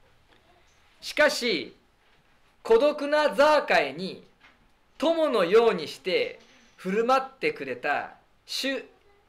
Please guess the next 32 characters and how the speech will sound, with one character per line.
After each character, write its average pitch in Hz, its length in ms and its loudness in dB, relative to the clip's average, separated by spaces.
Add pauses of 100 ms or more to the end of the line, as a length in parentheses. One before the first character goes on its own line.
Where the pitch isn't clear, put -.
イ 208 140 -6
エ 269 120 0
ス - 180 -10
と 208 120 -2
の 151 220 -6
時 139 180 -16
間 214 340 -2
を 208 60 -10
通 247 240 -2
し - 80 -10
て、 165 260 -16 (840)
こ 180 100 -6
の 165 300 -2
ザ 220 220 6
ー - 100 0
カ 151 160 0
イ 147 80 -6
の 175 120 -6
心 202 440 0
は 165 340 0 (260)
変 185 260 4
え - 20 6
ら 233 100 4
れ 220 80 0
ま 196 140 -2
し - 100 -12
た。 - 140 -18 (1200)
ザ 190 120 4
ー 190 160 6
カ 143 180 2
イ 131 40 -4
は 151 420 2